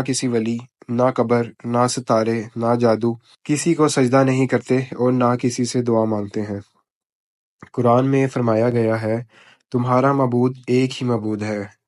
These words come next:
اس کے سوا کوئی معبود نہیں، وہی رحمان ہے اور وہی رحیم ہے۔"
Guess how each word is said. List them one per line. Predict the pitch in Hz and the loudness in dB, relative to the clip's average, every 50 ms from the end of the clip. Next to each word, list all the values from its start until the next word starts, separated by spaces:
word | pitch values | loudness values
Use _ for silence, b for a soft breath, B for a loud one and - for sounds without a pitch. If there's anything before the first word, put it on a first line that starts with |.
| _ - | _ -4
اس | 127 135 131 - | -2 -2 -2 0
کے | - 143 | -2 -4
سوا | 135 - 135 123 123 123 | -2 0 0 2 2 2
کوئی | 123 - 131 127 123 | 2 0 0 0 2
معبود | 123 120 113 104 110 107 101 101 | 2 0 0 0 -2 -4 -4 -4
نہیں، | 107 104 107 104 101 104 - - - | -6 -6 -6 -8 -10 -10 -12 -10 -4
وہی | 120 123 131 139 143 143 | -2 -2 0 2 2 2
رحمان | 139 131 127 123 120 113 117 120 117 | 0 0 0 0 0 0 0 0 -2
ہے | 120 120 120 | -2 -2 -4
اور | 120 117 _ _ - 123 123 | -4 -6 _ _ -4 -2 -2
وہی | 123 117 120 123 127 131 | 0 0 -2 -2 -2 -2
رحیم | 120 113 101 110 107 101 101 101 | -2 -2 -4 -4 -6 -6 -6 -6
ہے۔" | 104 101 101 95 | -6 -8 -8 -10